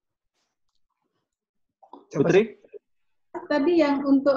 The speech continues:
Speaker 3: apa, eh, saya, saya coba di sebelah. Ini ukuran yang ke bawah, eh, maksudnya menu yang ke bawah pindah ke kanan tadi yang mana?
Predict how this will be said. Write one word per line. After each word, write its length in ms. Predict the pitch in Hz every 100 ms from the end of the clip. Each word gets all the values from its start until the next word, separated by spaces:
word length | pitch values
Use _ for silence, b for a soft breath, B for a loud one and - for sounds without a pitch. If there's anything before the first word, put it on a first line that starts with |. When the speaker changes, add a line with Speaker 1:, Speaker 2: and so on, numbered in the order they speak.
| 269
Speaker 3:
apa, 120 | 370 403 -
eh, 400 | 254 262 254 254 247 - _ -
saya, 180 | 208 - -
saya 160 | 233 233
coba 240 | 220 202
di 40 | 190
sebelah. 180 | 202 190 - _ -
Ini 240 | 247 262 262 254 254 - _ _ _ _ _ _ _
ukuran 480 | 254 247 277 269 262
yang 140 | 254
ke 80 | 254
bawah, 720 | 226 233 226 233 294 349 - -
eh, 320 | 220 202 202 -
maksudnya 400 | 254 269 330 403 - -
menu 240 | 262 269
yang 160 | 262 254
ke 60 |
bawah 240 | 226 269 311
pindah 320 | 277 247 233
ke 180 | 269 254
kanan 240 | 262 269 285
tadi 240 | 302 349
yang 80 | 285
mana? 260 | 285 302